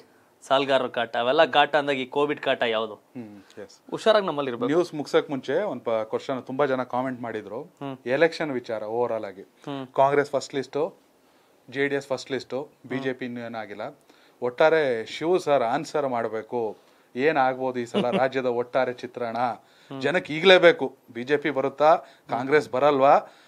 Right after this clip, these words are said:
Speaker 2: ಕುಮಾರಸ್ವಾಮಿ ಸಿ ಎಂ ಆಗ್ತಾರೆ, ಇಂಥದ್ದೊಂದು ಚರ್ಚೆ ನಡೀತಾ ಇದೆ. ತುಂಬಾ ಜನ ಕಾಮೆಂಟ್ ಮಾಡಿದ್ದಾರೆ ಸರ್ವೆಗೆ ಸರ್.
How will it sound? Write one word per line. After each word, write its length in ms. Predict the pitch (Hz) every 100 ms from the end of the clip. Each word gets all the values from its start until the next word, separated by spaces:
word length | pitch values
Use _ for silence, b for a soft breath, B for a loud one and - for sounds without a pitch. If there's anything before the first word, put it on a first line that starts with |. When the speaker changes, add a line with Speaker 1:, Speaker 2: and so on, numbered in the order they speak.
| b -
Speaker 2:
ಕುಮಾರಸ್ವಾಮಿ 520 | 127 147 147 139 131
ಸಿ 120 | 139
ಎಂ 120 | 143
ಆಗ್ತಾರೆ, 280 | 135 - 143
ಇಂಥದ್ದೊಂದು 320 | 143 127 127
ಚರ್ಚೆ 300 | - 123 139
ನಡೀತಾ 280 | 123 113 104
ಇದೆ. 100 | 110
ತುಂಬಾ 240 | 127 131
ಜನ 160 | 135 135
ಕಾಮೆಂಟ್ 360 | 127 131 131 120
ಮಾಡಿದ್ದಾರೆ 300 | 113 107 -
ಸರ್ವೆಗೆ 420 | 117 113 117 101
ಸರ್. 180 | 98